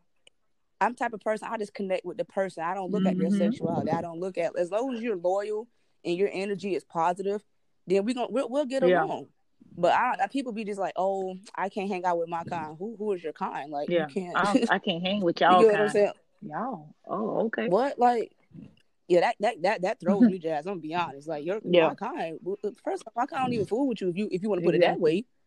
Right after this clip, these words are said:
Speaker 1: Nobody, no, no, nobody even running after you, so
Speaker 2: Exactly.
Speaker 1: it's,
Speaker 2: Don't,
Speaker 1: you
Speaker 2: yeah,
Speaker 1: wasting your
Speaker 2: don't,
Speaker 1: time.
Speaker 2: don't, don't fill yourself up. You ain't that, y'all.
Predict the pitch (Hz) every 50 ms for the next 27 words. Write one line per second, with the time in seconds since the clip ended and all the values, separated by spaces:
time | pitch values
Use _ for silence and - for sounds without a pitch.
0 | _ _ _ _ _ - - - 240 262 262 262 - - 269 269 - 226 226 214
1 | 240 247 254 254 262 233 233 233 247 254 254 240 240 262 - - 208 196 202 190
2 | 185 214 214 214 214 - 226 202 180 175 226 226 220 233 233 - - 185 208 190
3 | 170 156 147 147 151 170 202 196 - 294 330 277 160 - 196 196 185 - - -
4 | 185 185 196 196 - - 190 180 170 170 - 170 156 - - 147 139 - 165 175
5 | 180 185 170 143 175 156 151 - 147 - - 143 131